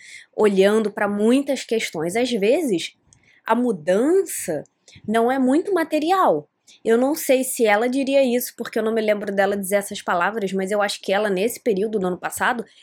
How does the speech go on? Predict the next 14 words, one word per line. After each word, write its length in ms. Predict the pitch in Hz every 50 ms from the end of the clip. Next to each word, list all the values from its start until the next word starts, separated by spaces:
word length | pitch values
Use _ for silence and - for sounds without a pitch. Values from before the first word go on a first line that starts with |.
| _ _
estava 380 | 381 403 - - 508 480 480 466
passando 420 | - - 311 - - 392 480 453
por 160 | - - 269
mudanças. 720 | 220 226 208 160 139 - - - - - - - - - - _ _ - - - - - - - - _ _ _
Não 260 | - 214 254 302 330
era 420 | 262 214 202 202 208 214 247 - -
uma 180 | 226 214 214
mudança 480 | 214 214 208 190 190 196 202 196 - 208
que 220 | - - - - -
outros 600 | - 226 247 285 320 349 349 339 - 240 226 -
poderiam 1040 | - - 220 214 208 190 185 175 - _ - 180 180 202 196 196 214 254 302 302 277
ver, 280 | 202 151 156 151 151 - - - _ _ _ _ _ _ _ _ _ _ _ _ _ _ _ _ -
mas 320 | 214 220 220 196 180 175
era 420 | 190 185 180 180 175 180 180 -